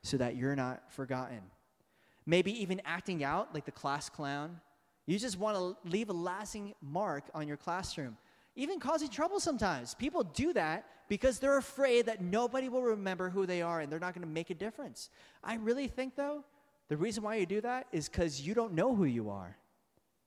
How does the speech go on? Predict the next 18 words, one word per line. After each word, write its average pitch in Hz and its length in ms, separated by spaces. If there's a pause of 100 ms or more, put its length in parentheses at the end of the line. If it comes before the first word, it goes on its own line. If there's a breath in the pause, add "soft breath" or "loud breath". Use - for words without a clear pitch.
(280)
And 160 60
you're 180 100
trying 185 240
to 190 40
figure 196 280
it 220 80
out. 240 280 (1400)
That's 226 280
why 202 140
you 196 160
have 208 260
to 185 80
do 202 260
stuff 156 400
that 156 160
people 160 480 (320 loud breath)
will 139 300
remember. 123 560